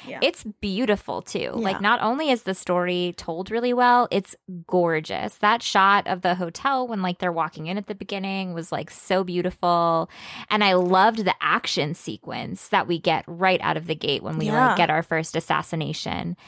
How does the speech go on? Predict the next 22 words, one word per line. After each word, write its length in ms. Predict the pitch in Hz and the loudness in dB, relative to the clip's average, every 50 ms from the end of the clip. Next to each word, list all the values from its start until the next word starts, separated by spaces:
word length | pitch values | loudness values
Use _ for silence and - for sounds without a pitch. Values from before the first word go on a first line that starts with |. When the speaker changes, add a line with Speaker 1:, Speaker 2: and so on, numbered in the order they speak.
| - - - - _ _ _ | -20 -20 -20 -20 _ _ _
Speaker 2:
It's 460 | - 190 185 175 175 - - - - - _ _ | 2 4 4 4 2 -2 -10 -12 -14 -16 _ _
so 640 | - - - - - - - - 220 233 240 202 | -18 -16 -16 -16 -16 -8 0 4 6 6 6 4
cool. 600 | 190 - - 180 156 110 76 80 87 98 - 202 - _ _ _ _ _ _ _ | 2 -4 -6 -4 -4 -4 -4 -8 -10 -10 -12 -12 -12 _ _ _ _ _ _ _
Um, 340 | - 190 190 190 185 175 165 | 0 2 4 4 4 6 6
Speaker 1:
There, 220 | 156 311 311 294 - | 6 6 6 4 2
yeah, 240 | 147 - 294 349 349 - | 2 4 4 4 4 4
it's 180 | - 330 - - | 2 0 0 -2
gruesome. 840 | 262 247 226 208 220 226 247 311 - - 214 139 127 - 220 233 262 | -6 -6 -6 0 2 2 2 2 2 0 0 0 0 -4 -6 -4 0
There 200 | - 254 294 349 | 2 4 4 4
is 180 | 392 349 269 247 | 4 2 2 2
Speaker 2:
Yeah. 140 | 247 240 233 220 220 | 2 2 4 6 6
Speaker 1:
gore, 520 | 233 233 247 262 277 277 302 294 294 311 | 6 8 8 8 8 8 8 6 6 4
there 240 | 294 247 254 240 226 | 4 4 2 2 2
is 200 | 196 214 220 220 | 0 -2 -4 -6
body 420 | 220 - 220 208 208 220 233 233 247 | -2 -2 0 2 4 4 4 2 2
horror, 720 | 226 254 233 240 240 240 233 233 233 233 233 233 233 226 | 2 4 4 6 6 8 8 8 8 8 6 6 4 4
there 460 | 214 226 - 220 220 220 220 220 214 | 2 2 2 4 6 6 6 6 4
is 680 | - - 202 208 208 202 202 202 226 226 - - - - - - - - - - - | 4 4 4 4 4 2 2 2 0 0 -4 -4 -6 -8 -16 -20 -20 -20 -20 -20 -2
a 140 | - - 233 | 2 4 6
lot 240 | 220 220 208 214 208 | 8 6 6 6 6
of, 200 | 214 220 - - - | 4 2 2 0 0
like, 320 | 214 190 185 - - - | 2 2 2 0 -2 -12